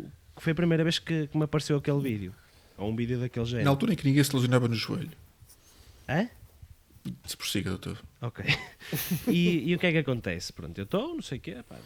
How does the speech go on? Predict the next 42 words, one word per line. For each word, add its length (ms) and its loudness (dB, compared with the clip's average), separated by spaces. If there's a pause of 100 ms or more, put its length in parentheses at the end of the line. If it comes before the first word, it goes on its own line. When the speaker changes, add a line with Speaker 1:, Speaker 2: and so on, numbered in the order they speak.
(320)
Speaker 1:
acabo 260 -10
de 60 -16
fazer 320 -4
lá 140 -2
os 100 -6
exercícios, 760 -6
deito-me 320 -4
no 80 0
final, 480 2
estou 300 0
ali 240 2
com 260 -2
o 80 2
gelo, 500 0
e 80 -2
então 180 -2
nessa 280 -4
altura 480 -4 (420)
pego 220 0
no 100 -2
telemóvel, 640 -2
não 140 -8
é? 40 -10 (220)
E 80 -12
começo 520 -8 (320)
no 140 0
WhatsApp 560 -4
a 40 -6
falar 280 -4
com 100 -20
o 40 -20
pessoal 520 -2
e 40 -6
não 100 -6
sei 200 -12
o 20 -18
quê. 140 -20 (600)
E 120 0
há 220 2
um 180 -4
colega 380 -2
meu, 300 2